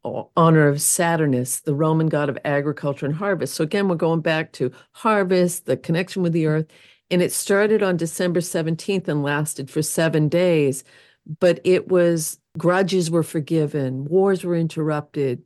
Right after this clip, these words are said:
people, it was fun, it was carnival, it was celebration. And they say that a lot of these customs have influenced our present day Christmas and New Year celebrations. And I think that that's really, really important, that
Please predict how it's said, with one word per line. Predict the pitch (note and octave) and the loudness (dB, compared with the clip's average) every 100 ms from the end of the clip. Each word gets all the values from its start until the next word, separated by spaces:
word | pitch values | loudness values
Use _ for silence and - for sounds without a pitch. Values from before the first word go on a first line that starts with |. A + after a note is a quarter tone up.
| - | -10
people, | - G3+ G#3 F#3+ E3+ - - | -6 -4 2 2 0 -4 -2
it | |
was | F3 F#3 - | 0 -2 -6
fun, | - G#3+ F#3+ E3+ D3 | -8 -2 0 0 -2
it | - | -4
was | D#3 | -8
carnival, | - - F#3+ F#3+ F#3+ D#3+ D3+ C3+ | -10 -8 -2 0 2 2 2 0
it | D#3 | 0
was | D3+ D3 D3 - - - | 0 0 -2 -14 -20 -10
celebration. | - G3+ F#3 F3+ F3 F3+ F#3 - E3 C#3 C#3+ _ _ _ _ | -4 0 0 0 2 0 0 -2 -4 -4 -8 _ _ _ _
And | F#3+ F#3 F3+ E3+ - | 0 0 0 -4 -4
they | F#3+ G3 | 0 0
say | - A#3 | 2 0
that | A#3 A#3 | 2 2
a | G#3+ | 0
lot | F#3 F#3 F#3+ | 0 0 -2
of | F3+ | -2
these | F3+ F#3 E3 - _ _ _ _ _ _ _ | -2 -2 -2 -8 _ _ _ _ _ _ _
customs | - A3+ D#4+ - D#3+ D#3+ F3 | -8 -4 -4 -2 0 0 0
have | E3+ | -2
influenced | - F3+ F3+ F3 E3+ E3 | 0 -4 -2 -2 -2 -2
our | D#3 | -4
present | - F3 E3 D#3 B2+ | -2 -2 0 -2 -4
day | D#3+ D#3 D3 - _ | -2 -2 -4 -8 _
Christmas | F3 E3 D#3+ D#3 | -2 -2 -2 -4
and | D3+ | -2
New | D3+ | -2
Year | D3+ B2 | -2 -4
celebrations. | B2 C3+ B2 A#2 G2+ A2 - - - - _ - _ _ | -4 -4 -4 -2 -2 -4 -6 -12 -12 -18 _ -20 _ _
And | - F3+ | -2 0
I | |
think | G3+ B3 B3 | 2 2 2
that | A#3+ | 2
that's | A#3+ A3+ A3 | 2 0 -2
really, | E3+ E3 G3 F#3 | -2 2 4 4
really | F3+ F3+ F3 E3 | 2 2 2 0
important, | D3+ - D#3+ D#3+ - C3 | -2 -4 -4 -4 -4 -4
that | D3 C3 | -2 -4